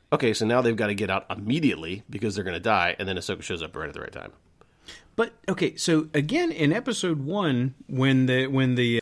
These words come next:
Speaker 1: But they had the
Speaker 2: oh,
Speaker 1: breathy
Speaker 2: the
Speaker 1: things. They had the breathy things in that episode.
Speaker 2: They did, they did not have the breathy things. The breathy things you're thinking of were for going underwater to the Gungan city.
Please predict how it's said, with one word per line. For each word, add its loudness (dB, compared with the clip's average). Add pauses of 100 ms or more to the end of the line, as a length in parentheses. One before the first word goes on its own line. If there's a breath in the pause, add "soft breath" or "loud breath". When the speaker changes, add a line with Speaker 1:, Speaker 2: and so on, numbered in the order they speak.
(140)
Speaker 1:
But 6
they 2
had 4
the 8
Speaker 2:
oh, -2
Speaker 1:
breathy 6
Speaker 2:
the 0
Speaker 1:
things. 0
They 6
had 8
the 4
breathy 2
things -8
in -10
that -6
episode. 4
Speaker 2:
They 8 (140)
did, 0
they 6
did -2
not 2
have 0
the -4
breathy -2
things. -6
The -6
breathy 0
things 2
you're 2
thinking 0
of -2
were -6
for -4
going -4
underwater -2
to -8
the -6
Gungan -4
city. -2